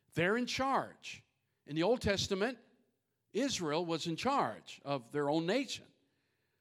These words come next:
Who's in charge of ours? It's actually the lawyers.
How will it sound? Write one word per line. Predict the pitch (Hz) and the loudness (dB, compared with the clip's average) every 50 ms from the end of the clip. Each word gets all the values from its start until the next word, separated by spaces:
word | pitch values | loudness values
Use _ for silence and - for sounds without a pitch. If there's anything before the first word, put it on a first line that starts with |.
| _ _ | _ _
Who's | - 202 226 202 170 | -4 -4 -2 -2 -2
in | 196 175 | -4 0
charge | - 175 147 139 147 143 135 | 2 2 4 2 2 0 -2
of | 151 170 | 0 0
ours? | 247 262 226 143 117 101 82 - - | 2 4 4 2 0 -2 -6 -12 -12
It's | 160 143 - | -8 -4 -2
actually | 170 151 170 180 - - 127 120 120 139 | -2 -2 -2 -2 -4 -4 -4 -2 -2 -2
the | 143 147 160 | -2 -2 0
lawyers. | 170 208 233 214 131 101 87 - - - - - | 0 2 0 0 -2 -4 -8 -10 -14 -16 -16 -16